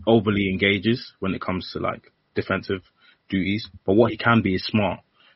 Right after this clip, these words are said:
and intercept and put himself in positions where he's not exposed, and I think he did that really well today. So shout out to him, man. Hopefully we see more of the same on the weekend.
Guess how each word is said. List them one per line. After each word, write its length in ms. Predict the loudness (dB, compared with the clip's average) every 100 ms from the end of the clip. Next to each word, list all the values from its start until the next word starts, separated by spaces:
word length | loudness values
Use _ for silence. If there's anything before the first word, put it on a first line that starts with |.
| _
and 160 | 0 2
intercept 520 | 0 -4 -2 -2 -2
and 100 | -4
put 80 | -2
himself 320 | -2 0 0 -2
in 80 |
positions 420 | -4 -4 -4 -4 -2
where 140 | 0
he's 120 | 0
not 140 | -2 -4
exposed, 480 | -4 -2 0 -2 0
and 100 | -2
I 40 |
think 180 | 0 -4
he 60 | -2
did 160 | -2
that 160 | -2 -4 _ _ _ _ -2
really 180 | 2
well 180 | 2 0
today. 300 | -2 -8 -8 _ -12
So 280 | -8 -8 _ _
shout 220 | -2 0 0
out 100 | -4
to 120 | -8
him, 100 | -6
man. 180 | -8 -10 _ _ -20 -20 -20 -2
Hopefully 300 | -2 0 -4
we 40 |
see 160 | -2 0
more 160 | 0 0
of 60 |
the 80 | -6
same 300 | -4 -4 -2
on 60 | -4
the 60 |
weekend. 360 | -4 -4 -6